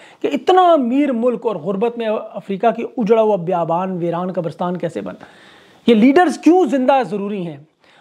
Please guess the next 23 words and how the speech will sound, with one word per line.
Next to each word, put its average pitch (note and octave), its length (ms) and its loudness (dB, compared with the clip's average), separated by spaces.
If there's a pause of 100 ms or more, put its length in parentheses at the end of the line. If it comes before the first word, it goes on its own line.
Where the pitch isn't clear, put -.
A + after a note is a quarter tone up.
(100)
और A3+ 100 0
लीडर C#4 300 2
को E4 120 0
ज़िंदा C4 260 2
रखता D#4 400 0
कौन A#3 340 -4
है, G3+ 80 -6
ये C4+ 120 -4
भी D4+ 80 -2
मैं D4+ 120 0
आपको C4 200 -2
बड़ी A#3 160 -2
इंपॉर्टेंट G#3 380 -4
बात। D#3+ 100 -6
देखिए, G#3+ 220 0
खान B3+ 300 0
अगर C4 180 2
आज B3 180 2
जेल A#3 220 0
में B3+ 100 -6
महफूज A3+ 420 -8
है, A#3+ 60 0
सिर्फ A#3+ 320 -10